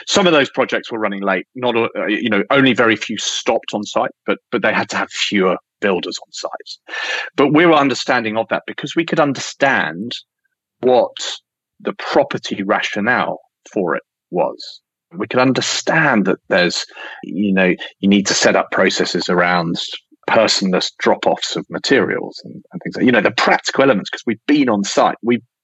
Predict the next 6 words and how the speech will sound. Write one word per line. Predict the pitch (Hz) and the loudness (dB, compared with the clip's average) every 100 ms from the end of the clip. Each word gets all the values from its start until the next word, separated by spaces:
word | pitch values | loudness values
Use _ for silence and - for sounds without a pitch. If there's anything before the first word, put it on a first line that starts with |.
| _ _ _ _ - | _ _ _ _ 2
built | 147 123 | 2 2
stuff | - - 95 - - | -2 0 -2 -4 -8
before | 107 110 92 87 | -4 -2 0 0
ourselves. | - - 113 - - - _ - - - - - - _ | 0 0 -2 -2 -10 -14 _ -20 -16 -10 -8 -8 -10 _
So | - 160 139 - - - | -2 2 2 0 -6 0
look, | 139 | 0